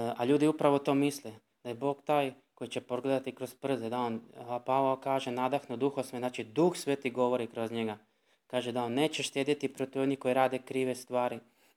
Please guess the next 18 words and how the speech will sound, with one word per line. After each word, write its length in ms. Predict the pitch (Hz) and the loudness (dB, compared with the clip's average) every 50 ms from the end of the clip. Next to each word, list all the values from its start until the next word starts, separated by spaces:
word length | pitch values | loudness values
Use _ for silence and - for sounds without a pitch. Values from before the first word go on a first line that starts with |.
| _ | _
da 160 | - 117 117 117 | -6 -2 0 0
on 100 | 113 117 | 2 2
neće, 340 | 131 143 156 151 - - | 2 2 2 0 0 0
e, 160 | 135 135 127 - - _ _ _ _ _ _ _ _ 135 127 127 127 123 120 - - - - _ _ | 0 0 0 -2 -6 _ _ _ _ _ _ _ _ -4 -2 0 0 0 -2 -4 -8 -16 -20 _ _
bi-, 360 | - 131 135 147 143 - - | -4 0 0 0 2 2 2
ovaj, 380 | 131 127 127 127 123 123 120 117 | 2 2 4 4 4 2 0 -2
gledati 460 | 117 127 135 135 135 131 - 127 - | 0 0 2 2 2 0 0 -4 -2
kroz 180 | - 127 123 127 - | -2 -2 -2 -4 -4
prste 280 | - 131 131 - - 131 | -6 -6 -6 -2 0 0
onima 220 | 127 135 131 127 | 0 2 0 0
koji 140 | - 123 117 | 0 -2 -2
su 140 | - - 110 | -2 -6 -10
prije 300 | - - 135 143 143 139 | -8 -4 0 0 0 0
sagriješili, 580 | - - 127 123 123 127 131 131 - 147 143 - | 0 -2 -2 0 0 0 0 0 -2 -2 0 0
ali 180 | 120 120 120 | 0 0 0
i 40 | 120 | -2
svima 440 | 120 - - 135 147 156 156 143 135 | -4 -2 0 0 2 2 2 2 2
ostalima. 500 | 135 - - - 139 123 117 110 104 | 0 -2 -2 -2 -2 -2 -2 -4 -8